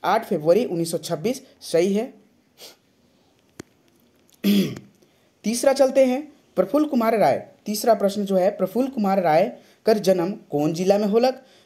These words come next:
तो जो प्रफुल्ल कुमार राय कर जो जन्म हुआ है, कौन जिला में हुआ?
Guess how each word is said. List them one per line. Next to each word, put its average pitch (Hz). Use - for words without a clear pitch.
तो 143
जो 143
प्रफुल्ल 160
कुमार 185
राय 165
कर 202
जो 139
जन्म 170
हुआ 170
है, 143
कौन 254
जिला 254
में 190
हुआ? 117